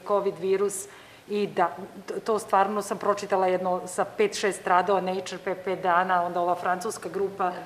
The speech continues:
Speaker 2: da.
Speaker 1: koja je isto objavila, e, profesorka Jovanović je isto pre pet dana nešto
Speaker 2: Mhm.
Speaker 1: govorila o,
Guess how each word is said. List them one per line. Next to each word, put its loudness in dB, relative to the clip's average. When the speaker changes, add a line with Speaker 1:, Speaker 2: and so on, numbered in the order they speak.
Speaker 2:
da. -10
Speaker 1:
koja 2
je 4
isto -4
objavila, 2
e, -4
profesorka -4
Jovanović 0
je -2
isto -6
pre -4
pet -6
dana -2
nešto -8
Speaker 2:
Mhm. -6
Speaker 1:
govorila 0
o, -2